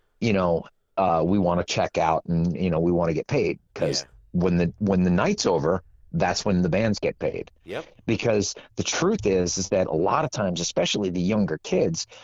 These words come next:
Speaker 1: they would come out, they'd book a show, and then they'd have a party at their house afterwards.
Speaker 2: <laughs> Yeah.
Speaker 1: And so, like,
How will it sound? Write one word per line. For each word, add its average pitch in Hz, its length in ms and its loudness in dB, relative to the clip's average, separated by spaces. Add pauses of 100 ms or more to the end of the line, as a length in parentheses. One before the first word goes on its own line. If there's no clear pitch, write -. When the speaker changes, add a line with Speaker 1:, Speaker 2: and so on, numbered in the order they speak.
(300)
Speaker 1:
they 151 160 2
would 175 160 0
come 107 220 0
out, 110 320 0 (340)
they'd 82 200 0
book 143 180 0
a 117 40 -2
show, 160 520 0
and 123 140 0
then 190 100 2
they'd 190 120 2
have 151 100 2
a 147 60 0
party 175 300 0
at - 60 -2
their 120 100 0
house 269 280 -2
afterwards. - 640 -6
Speaker 2:
<laughs> - 340 -20
Yeah. 117 120 0 (200)
Speaker 1:
And 131 180 2
so, 156 140 0
like, 131 260 0